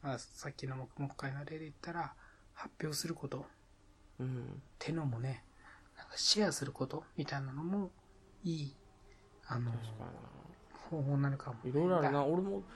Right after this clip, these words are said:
Speaker 2: ジムに行ったら、その、
Speaker 1: うん。
Speaker 2: 今日何、どこ鍛えたっていう報告する、その、ライングループみたいなのがあって、
Speaker 1: うんうんうん。
Speaker 2: うん、そこに報告するのが、今はなんかもうさ、しょっちゅうお家でもトレーニングするし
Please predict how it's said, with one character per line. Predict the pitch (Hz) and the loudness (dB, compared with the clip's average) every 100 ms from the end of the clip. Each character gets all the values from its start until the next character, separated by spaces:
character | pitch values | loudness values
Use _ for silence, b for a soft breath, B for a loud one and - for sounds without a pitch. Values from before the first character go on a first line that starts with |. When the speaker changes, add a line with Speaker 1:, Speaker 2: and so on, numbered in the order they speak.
| B B 143 | B B 0
Speaker 2:
ジ | 151 | 4
ム | 190 | 6
に | 175 131 | 8 6
行 | 120 | 4
っ | - | 0
た | 113 | 2
ら、 | 113 113 107 117 | 2 0 -2 -4
そ | - | -2
の、 | 113 | -2
Speaker 1:
う | |
ん。 | 104 139 127 | 2 0 4
Speaker 2:
今 | 123 | 4
日 | 120 | 6
何、 | 120 120 123 | 6 4 2
ど | 131 | 0
こ | 120 127 | 2 0
鍛 | - 107 | -2 -2
え | 98 | -2
た | - | -4
っ | |
て | 98 - | -8 -4
い | 107 107 | -2 0
う | |
報 | 123 113 | 4 4
告 | 110 - - | 2 -4 -4
す | 107 | -2
る、 | 104 101 95 - B B B - | 0 0 0 -6 B B B -4
そ | 110 | -2
の、 | 107 | 0
ラ | 107 117 | 2 4
イ | 123 | 6
ン | 120 | 6
グ | 123 | 6
ル | 117 | 6
ー | |
プ | 104 | 4
み | 101 | -4
た | 98 | -4
い | 98 | -4
な | 101 | -2
の | 98 | -2
が | 98 98 | -2 -2
あ | |
っ | - | 2
て、 | |
Speaker 1:
う | 139 | 4
ん | |
う | 131 | 6
ん | 131 131 135 139 135 131 - - - | 4 2 2 2 2 -4 -10 -18 -6
う | 117 | -2
ん。 | 117 110 | 0 -2
Speaker 2:
う | |
ん、 | |
そ | 110 123 | 0 -2
こ | 127 123 | 2 4
に | 123 | 6
報 | 123 | 4
告 | 131 127 - | 4 0 0
す | 143 | 4
る | 131 | 4
の | 123 120 | 4 4
が、 | 113 | 4
今 | 185 233 185 | 6 8 8
は | 113 | 6
な | 110 | 4
ん | 107 | 2
か | 107 | 2
も | 107 101 | 2 0
う | |
さ、 | 110 110 - - B B B - 120 | -2 -2 -2 -6 B B B -8 -2
し | - | 2
ょ | |
っ | 123 | 2
ち | - | 2
ゅ | 107 101 101 98 - | 2 2 0 -4 -2
う | 107 | -2
お | |
家 | - | 0
で | 120 | -2
も | 101 | -2
ト | 107 | 0
レ | 110 | 0
ー | 107 | 0
ニ | 98 | -2
ン | |
グ | 98 | -4
す | - 107 | -4 -4
る | |
し | 107 | -6